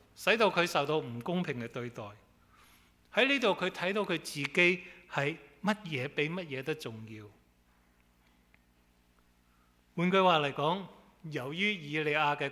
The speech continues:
孤單，佢對實際情況錯誤嘅了解，同埋佢過分睇重佢自己。喺呢三樣嘢呢，當中嘅一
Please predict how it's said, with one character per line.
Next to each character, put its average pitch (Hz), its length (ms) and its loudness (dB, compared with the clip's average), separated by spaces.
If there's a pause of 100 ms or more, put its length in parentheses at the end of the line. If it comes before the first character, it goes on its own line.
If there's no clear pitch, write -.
孤 156 160 -4
單， 156 380 -2 (360)
佢 233 140 0
對 240 140 0
實 - 260 2
際 185 180 6
情 135 360 -4
況 170 460 2 (560)
錯 160 360 -4
誤 147 160 -6
嘅 147 120 -2
了 143 300 -2
解， 135 320 -4 (500)
同 156 140 -6
埋 143 180 0
佢 165 200 -2 (160)
過 170 340 0
分 139 320 -2 (260)
睇 165 220 -4
重 147 180 -4
佢 143 80 -6
自 117 280 -10
己。 139 360 -4 (580)
喺 240 120 4
呢 285 120 6
三 262 600 4
樣 180 320 4
嘢 170 280 4
呢， 214 140 0 (400)
當 240 260 4
中 233 240 2
嘅 185 320 4
一 226 120 4